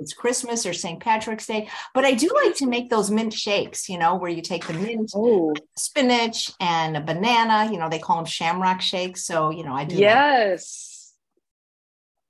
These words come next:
Speaker 2: So do
Speaker 1: Those
Speaker 2: you have a recipe like that online?
Speaker 1: Yeah, I have it on YouTube, and I think it's in one of my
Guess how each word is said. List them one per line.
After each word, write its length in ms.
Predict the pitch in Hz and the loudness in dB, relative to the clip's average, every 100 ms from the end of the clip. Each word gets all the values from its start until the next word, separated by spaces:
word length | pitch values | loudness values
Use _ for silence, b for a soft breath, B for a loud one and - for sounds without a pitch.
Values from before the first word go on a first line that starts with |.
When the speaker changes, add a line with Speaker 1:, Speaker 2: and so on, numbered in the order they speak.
| _ _ _ _ _ _ | _ _ _ _ _ _
Speaker 2:
So 140 | 247 | 0
do 60 | 247 | 0
Speaker 1:
Those 80 | 240 | 2
Speaker 2:
you 40 | |
have 120 | 247 | 0
a 60 | 233 | 0
recipe 420 | 214 226 254 247 | -2 -2 -6 -2
like 220 | 226 214 | -2 0
that 120 | 214 | 0
online? 520 | 208 208 190 185 254 339 _ - | 0 -2 -4 -4 -6 -8 _ 2
Speaker 1:
Yeah, 100 | 605 | 4
I 20 | |
have 120 | 285 262 | 4 4
it 80 | |
on 160 | 233 190 | 4 4
YouTube, 500 | 165 170 - 180 175 | 0 0 -2 -2 -2
and 40 | 160 | -2
I 120 | 160 | -2
think 200 | 156 214 | -4 -10
it's 140 | 151 | -8
in 100 | 156 | -6
one 160 | 143 131 | -2 -2
of 80 | 131 | 0
my 100 | - | 0